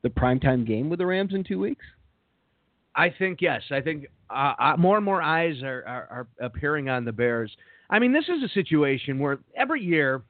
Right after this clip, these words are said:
Speaker 2: every couple of years, there's always a team that has a phenomenal defense. And it's usually Baltimore,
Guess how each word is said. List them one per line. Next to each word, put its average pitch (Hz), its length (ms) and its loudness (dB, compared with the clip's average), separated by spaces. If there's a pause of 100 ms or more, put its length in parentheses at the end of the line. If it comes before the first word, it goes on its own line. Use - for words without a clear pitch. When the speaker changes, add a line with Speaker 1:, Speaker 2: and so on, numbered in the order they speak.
(180)
Speaker 2:
every 220 180 0
couple 180 260 -2
of 147 80 -2
years, 131 340 -2 (380)
there's 147 160 -4
always 180 340 2 (100)
a 151 60 -8 (160)
team 165 320 -2
that 127 160 -2
has 120 280 -2 (400)
a 139 100 0
phenomenal 135 600 0
defense. 117 520 -6
And 214 140 0
it's 233 180 2
usually 277 360 2
Baltimore, 127 800 -2